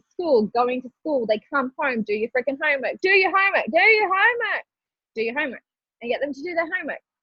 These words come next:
And you can't go out. So people ask you, "Oh, do you wanna go out for dinner?" It's like, "No, it's a school night. We've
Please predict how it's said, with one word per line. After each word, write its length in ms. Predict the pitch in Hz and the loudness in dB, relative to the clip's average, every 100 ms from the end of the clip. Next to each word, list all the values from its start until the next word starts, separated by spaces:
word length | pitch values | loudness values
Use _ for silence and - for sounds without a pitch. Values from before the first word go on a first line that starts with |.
| - | -8
And 100 | 254 | -8
you 60 | - | -2
can't 200 | 339 311 | -2 -2
go 120 | 349 | 0
out. 220 | 381 320 - _ _ _ | 2 2 0 _ _ _
So 80 | 254 233 _ | -4 -4 _
people 300 | 311 302 277 | -6 -2 0
ask 180 | 302 302 | 0 -4
you, 140 | 269 254 | -4 -4
"Oh, 60 | |
do 40 | 262 | -2
you 40 | |
wanna 140 | 269 254 | -4 -2
go 80 | 262 | 2
out 320 | 302 339 254 - _ _ _ _ _ _ - | 4 6 4 -2 _ _ _ _ _ _ -10
for 60 | |
dinner?" 280 | 262 349 262 | -8 -2 -4
It's 100 | - 233 | -4 -10
like, 120 | 247 | -6
"No, 200 | 254 311 | -4 -2
it's 140 | 254 196 | -2 -4
a 40 | |
school 220 | _ 311 | _ -6
night. 200 | 302 302 | -4 -4
We've 60 | - | -4